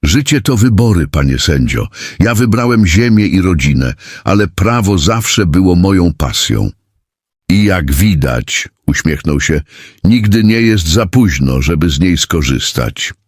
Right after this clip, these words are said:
Trzy miesiące później sala wykładowa na Wydziale Prawa Uniwersytetu Marii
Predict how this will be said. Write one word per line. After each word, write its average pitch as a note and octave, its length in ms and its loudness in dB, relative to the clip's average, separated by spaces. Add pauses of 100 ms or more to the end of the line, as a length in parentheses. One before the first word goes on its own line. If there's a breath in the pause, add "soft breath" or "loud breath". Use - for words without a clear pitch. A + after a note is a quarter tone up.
(200)
Trzy - 200 0
miesiące B2+ 480 2
później A2 480 2
sala A#2+ 380 0
wykładowa G2+ 680 0
na F#2 180 2
Wydziale F2+ 400 0
Prawa G2 340 0
Uniwersytetu F#2 1000 0 (260 loud breath)
Marii G#2+ 460 2